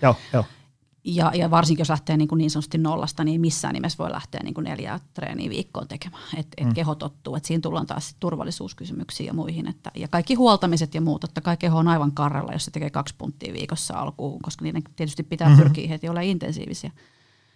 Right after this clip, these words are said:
Speaker 2: Niin, niin ei, ei, kyllä se pitää lähteä vähitellen rakentaa. Ja siihen myöskin se aika perustuu, että on aikaa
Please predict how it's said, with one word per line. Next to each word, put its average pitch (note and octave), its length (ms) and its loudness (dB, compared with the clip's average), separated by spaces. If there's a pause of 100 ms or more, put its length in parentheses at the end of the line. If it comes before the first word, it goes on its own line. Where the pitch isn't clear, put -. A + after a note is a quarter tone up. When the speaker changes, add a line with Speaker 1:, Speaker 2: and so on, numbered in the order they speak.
(180)
Speaker 2:
Niin, D#3+ 320 0
niin D#3 280 -2
ei, D#3 220 -6
ei, D#3+ 80 -6
kyllä D#3+ 140 -2
se E3 60 -2
pitää E3 140 0
lähteä D#3 240 -2
vähitellen D#3+ 420 -2
rakentaa. - 400 -8
Ja D#3+ 60 -2
siihen D#3+ 260 0
myöskin E3 240 -2
se - 80 -2
aika D#3 240 -2
perustuu, - 520 -8
että E3+ 260 -8
on E3+ 120 -2
aikaa E3 500 0